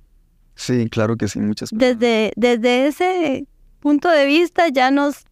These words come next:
Speaker 2: devaluaron, porque nosotros no somos de sumar y restar, nosotros somos analíticos.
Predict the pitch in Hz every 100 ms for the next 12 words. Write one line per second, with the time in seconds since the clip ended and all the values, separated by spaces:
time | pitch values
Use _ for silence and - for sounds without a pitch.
0 | _ 202 214 202 202 190 175 175 _ _
1 | _ - 202 262 247 226 247 285 277 277
2 | 254 247 247 247 - 208 208 208 208 214
3 | 202 - - - - - 214 220 247 240
4 | 247 254 233 202 196 208 - - -